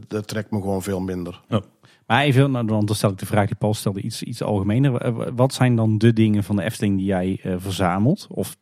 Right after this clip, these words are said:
Speaker 3: die je in de loop der jaren verzameld hebt? Misschien is daar, eh, ben je daar in de loop der jaren nog wat anders in geworden?
Speaker 1: Nee, dat toch niet. Ja, het zijn dan, ja, zoals ik al zei, die souvenirboekjes, eh, de stickers, eh, waarvan ik denk dat ik ze ongeveer allemaal heb.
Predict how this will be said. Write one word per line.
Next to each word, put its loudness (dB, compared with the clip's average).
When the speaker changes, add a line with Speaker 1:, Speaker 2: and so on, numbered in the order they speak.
Speaker 3:
die -8
je -2
in 0
de -2
loop -4
der -2
jaren -2
verzameld -6
hebt? -10
Misschien -10
is -10
daar, -6
eh, -4
ben -2
je 0
daar -2
in -4
de -2
loop 0
der -2
jaren -4
nog -4
wat -6
anders -4
in -4
geworden? -4
Speaker 1:
Nee, 0
dat 2
toch 0
niet. 0
Ja, 2
het -4
zijn 4
dan, 2
ja, 2
zoals -2
ik -8
al 0
zei, 0
die -4
souvenirboekjes, -2
eh, -8
de -10
stickers, -6
eh, -14
waarvan -10
ik -12
denk -2
dat -4
ik -8
ze -8
ongeveer -4
allemaal -6
heb. -12